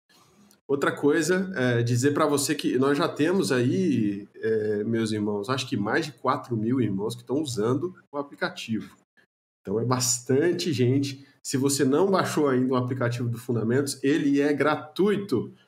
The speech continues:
Tudo que tá ali é de graça. Você pode baixar nos links aqui do, da descrição do vídeo, tá? Tá os dois links lá, tanto pra Apple Store como pra Play Store.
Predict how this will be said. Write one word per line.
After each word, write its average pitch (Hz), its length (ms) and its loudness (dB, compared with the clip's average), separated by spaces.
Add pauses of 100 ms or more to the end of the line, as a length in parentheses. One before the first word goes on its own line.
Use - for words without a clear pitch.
(120)
Tudo 175 240 0
que - 100 -10
tá 139 140 0
ali 135 460 0 (260)
é 127 100 0
de 123 140 2
graça. 127 720 2
Você 110 220 -6
pode 139 220 2
baixar 135 320 2
nos 139 200 2
links 131 360 0
aqui 120 300 0
do, 110 720 0
da 117 140 0
descrição 123 720 0
do 143 160 0
vídeo, 107 380 -6 (300)
tá? 123 320 0 (320)
Tá 110 320 0
os 113 140 2
dois 143 240 2
links 151 240 0
lá, 123 220 0
tanto 147 300 0
pra 139 280 2
Apple 139 160 0
Store 143 500 0
como 156 400 0 (460)
pra 127 880 2 (140)
Play 139 160 4
Store. 143 540 2